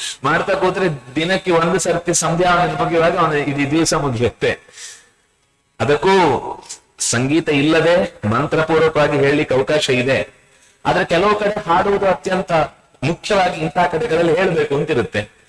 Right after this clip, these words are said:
ಹಾಗಾಗಿ ನಮಗೆ ಆ ಸಂಗೀತ ಅಂತ ಅನ್ನೋದು ಸಾಮದ್ದೇ ಒಂದು ಕೊಡುಗೆ, ಸಾಮದ್ದೇ ಒಂದು ಭಾಗ. ಪ್ರತಿ ವೇದಕ್ಕೂ ಕೂಡ ಉಪವೇದಗಳು ಅಂತಿದೆ. ಈಗ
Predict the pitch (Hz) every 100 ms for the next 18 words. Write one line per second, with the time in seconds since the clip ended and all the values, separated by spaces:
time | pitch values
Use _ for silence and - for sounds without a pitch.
0 | _ _ _ _ - - 214 214 190 196
1 | 208 - 151 180 180 175 160 - 147 175
2 | 160 190 214 208 190 190 185 175 175 175
3 | 202 233 - - _ - 147 160 180 180
4 | - 214 214 190 180 165 160 123 - -
5 | - 131 160 165 151 202 180 156 131 143
6 | 143 - - - _ _ _ _ _ _
7 | _ - 151 196 196 180 185 190 175 156
8 | 135 110 131 147 190 190 175 170 156 143
9 | 139 147 107 - _ _ _ _ 139